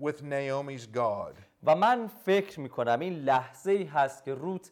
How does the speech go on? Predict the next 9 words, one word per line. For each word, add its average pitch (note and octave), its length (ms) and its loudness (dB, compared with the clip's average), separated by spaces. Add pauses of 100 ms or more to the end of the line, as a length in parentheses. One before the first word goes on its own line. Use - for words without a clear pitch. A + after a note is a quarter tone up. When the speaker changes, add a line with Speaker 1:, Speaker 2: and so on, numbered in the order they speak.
(360)
Speaker 2:
تصمیم F3+ 560 -6
می‌گیره B2 340 -4
که A2+ 300 0 (340)
وارد D#3+ 760 4
رابطه C3 760 -2
با C3 160 0
خدای C#3+ 800 -2
نعومی G#2+ 440 -2
بشه. - 300 -18